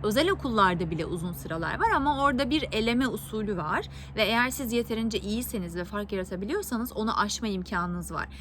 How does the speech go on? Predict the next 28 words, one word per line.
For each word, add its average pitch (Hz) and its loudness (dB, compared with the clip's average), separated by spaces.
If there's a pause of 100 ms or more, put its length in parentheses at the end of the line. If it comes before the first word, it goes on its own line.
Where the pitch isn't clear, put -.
(160)
Devlette 233 0
biraz 247 2
daha 262 2 (300)
ilk 247 -2
gelen 220 2
ilk 220 -2
yerleşiyor 180 2
gibi 160 -4
bir 170 -8
durum 247 -6
var. 381 -2
Süreç 233 -4
daha 196 -2
uzun. 160 -8 (240)
Bunu 208 -2
da 208 0
bir 202 -4
kenara 175 -6
koyalım. 151 -6 (500)
Benim 294 4
şu 285 0
anda 196 2
bahsettiğim, 185 -2 (100)
e, 165 -2
örnek 185 -4 (220)
özel 202 4 (160)
lise 170 -2
örneği. 151 -6